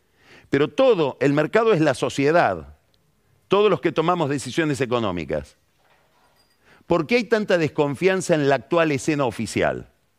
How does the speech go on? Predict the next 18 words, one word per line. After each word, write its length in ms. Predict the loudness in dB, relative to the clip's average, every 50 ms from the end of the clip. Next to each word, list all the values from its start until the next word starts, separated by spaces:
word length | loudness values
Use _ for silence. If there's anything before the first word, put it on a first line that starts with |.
| _ _ _ _ _ _ _ _ _ _ _ _ -20 -20 -20 _ -6
Y 140 | -2 0 0
acá, 340 | 0 2 2 0 0 0 0
para 200 | 0 0 0 0
entender 460 | -2 0 0 0 0 0 0 0 0
este 220 | 0 0 0 -2
problema, 640 | 0 2 2 2 2 2 0 0 0 -2 -4 -4 -4 _
hay 160 | 0 0 0
que 140 | 0 0 -2
olvidarse 520 | 0 0 0 2 2 2 2 0 0 -2 0
de 80 | 2
la 140 | 4 2 2
anécdota, 800 | 2 0 -2 -2 -2 -2 -2 -2 -4 -2 -2 -2 -4 -4 -6 -10 _ -20 -20 -14 -4
hay 200 | 0 0 0 2
que 120 | 0 0 0
olvidarse 460 | 0 2 0 0 0 0 0 0 0
de 80 | 0
los 160 | 2 0 0 0
nombres. 880 | 0 0 0 0 0 0 -2 -4 -4 -4 -4 -6 -8 -10 -16 -20 -20